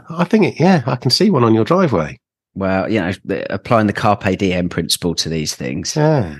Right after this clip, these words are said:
Speaker 2: I
Speaker 1: I
Speaker 2: think
Speaker 1: didn't know
Speaker 2: it's
Speaker 1: it
Speaker 2: worth
Speaker 1: had
Speaker 2: doing
Speaker 1: four
Speaker 2: for a year.
Speaker 1: seats. I, I, I assume they're, they're sort of nine eleven size, you know, quite small seats, but,
Speaker 2: Yeah.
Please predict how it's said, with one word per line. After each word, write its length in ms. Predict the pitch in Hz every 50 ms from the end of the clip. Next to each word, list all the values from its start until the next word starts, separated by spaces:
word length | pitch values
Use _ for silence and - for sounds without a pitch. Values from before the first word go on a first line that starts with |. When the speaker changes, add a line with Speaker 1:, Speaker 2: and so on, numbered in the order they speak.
| 67 _ _
Speaker 2:
I 60 | - -
Speaker 1:
I 40 | 85
Speaker 2:
think 120 | - 214 -
Speaker 1:
didn't 160 | 277 254 226
know 100 | 233 233 220
Speaker 2:
it's 100 | 214 -
Speaker 1:
it 40 |
Speaker 2:
worth 80 | 165 185
Speaker 1:
had 100 | 190 175
Speaker 2:
doing 140 | - 101 202
Speaker 1:
four 180 | 208 196 185
Speaker 2:
for 140 | 160 165 -
a 40 | 196
year. 140 | 117 107 123 82
Speaker 1:
seats. 80 | 90 -
I, 80 | 131
I, 260 | 117 139 156 - 127 - - 143
I 20 |
assume 300 | 143 135 - - 196 165
they're, 160 | 143 135 127
they're 160 | 117 - 127 117
sort 160 | - 135 113
of 100 | 107 107
nine 220 | 127 123 127 120
eleven 420 | 120 120 120 107 110 110 104 104 101 - - - _ _ _ _ _ _ _
size, 480 | - - - 120 107 107 101 104 - -
you 80 | 120 104
know, 100 | 98 90
quite 240 | - - 123 101
small 260 | - - 127 135 139 123
seats, 440 | - - - 85 113 139 - -
but, 220 | - 123 117 110 98
Speaker 2:
Yeah. 280 | 92 87 78 69 -